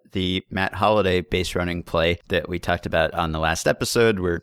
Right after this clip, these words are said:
he, instead of running into the double play, ran back to first base from first base, essentially, and tried to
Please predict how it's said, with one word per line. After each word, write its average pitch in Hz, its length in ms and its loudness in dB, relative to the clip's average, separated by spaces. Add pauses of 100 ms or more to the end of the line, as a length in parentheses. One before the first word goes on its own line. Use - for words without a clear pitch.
he, 82 440 -2
instead 101 360 0
of 95 100 2
running 92 280 2
into 131 220 2
the 110 100 2
double 110 260 4
play, 104 520 6
ran 90 420 -2
back - 320 2
to 113 100 -2
first - 320 -2
base - 500 0
from 110 480 2
first - 380 0
base, 95 380 0
essentially, 92 760 -2
and 85 260 -6
tried 85 360 -2
to 82 240 -2